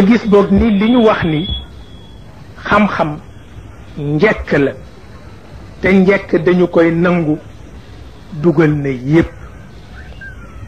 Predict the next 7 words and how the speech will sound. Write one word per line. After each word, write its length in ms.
Waaw. 240
Su 80
ko 140
defee, 420
bu 100
Yàlla 340
ne 400